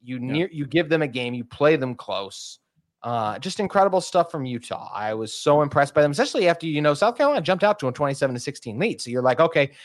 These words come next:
Speaker 1: is this gonna snowball into something worse?" And yet Utah is able to hang in tough. And, uh, speaking of hang, I mean, Alyssa Peely, thirty-seven points. You said it yourself before we even jumped on the air, Kevin, how hard that is to do in college basketball. Just an incredible feat by her.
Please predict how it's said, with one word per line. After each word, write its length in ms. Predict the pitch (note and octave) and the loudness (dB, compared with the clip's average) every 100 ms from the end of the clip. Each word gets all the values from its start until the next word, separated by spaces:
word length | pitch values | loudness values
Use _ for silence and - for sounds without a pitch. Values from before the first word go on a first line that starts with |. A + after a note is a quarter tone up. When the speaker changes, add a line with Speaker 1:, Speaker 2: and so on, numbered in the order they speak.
| - | -14
Speaker 1:
is 100 | A#2+ | -8
this 140 | C3+ - | -6 -2
gonna 140 | C#3 | -4
snowball 500 | - D3+ D3 D3 C#3 | 0 4 6 6 6
into 100 | B2 | 4
something 320 | B2+ B2 A2 | 0 0 -2
worse?" 400 | G#2+ D#3+ F#3+ - - | 2 4 4 0 -6
And 320 | C#3+ C3+ A#2 - _ _ | -2 -2 -2 -8 _ _
yet 160 | A#2 C3 | -8 -6
Utah 380 | C3+ D3 E3 D3+ | -4 -2 2 2
is 100 | C#3 | 2
able 220 | C#3 C#3 | -2 -2
to 80 | B2 | -2
hang 240 | B2+ B2 | -2 -4
in 100 | A2+ | -6
tough. 180 | A2 F#2+ | -6 -8
And, 100 | A2+ | -6
uh, 240 | A#2 A2+ C#3+ | -8 -8 -12
speaking 240 | - A3+ | -6 -4
of 60 | A2+ | -4
hang, 140 | A#2+ G#2 | -6 -4
I 60 | |
mean, 120 | F3 | 2
Alyssa 280 | F3 F#3 F3 | 4 4 0
Peely, 160 | - G#2+ _ _ _ - | -8 -12 _ _ _ 2
thirty-seven 640 | A3 B3 D4 - G#3+ G3 | 4 6 4 2 2 2
points. 380 | E3+ C3 A#2+ - _ _ - | 0 0 -2 -6 _ _ -12
You 260 | A#2+ B3+ | -2 0
said 240 | - B3 G#3+ | 2 2 2
it 60 | |
yourself 320 | G#3 G3 F#3 | 2 2 2
before 180 | F3+ E3+ | 2 2
we 80 | E3+ | 2
even 140 | D3 | 2
jumped 200 | C#3+ D#3+ | 0 0
on 140 | D#3 C3+ | 0 0
the 100 | C3 | 2
air, 120 | D3+ | 0
Kevin, 260 | - A2 G#2+ | 0 -6 -4
how 140 | A#2+ | -2
hard 240 | A2+ C3+ B2+ | 2 2 2
that 140 | B2+ | 0
is 120 | B2 | -2
to 40 | B2+ | -8
do 160 | A#2+ | -6
in 100 | A#2 | -6
college 300 | A2 B2+ G#2 | -2 -2 -2
basketball. 640 | - A2+ - _ F2+ F2+ - _ - | -6 -8 -8 _ -10 -10 -10 _ -14
Just 160 | C3+ B2 | -12 -6
an 60 | |
incredible 480 | C3 B2 F3 G#3 E3 | -8 -2 0 2 2
feat 280 | B2+ C3+ C3 | -2 -8 -8
by 180 | G#2+ F#2+ | -6 -6
her. 320 | - F#2 F2 | -8 -10 -12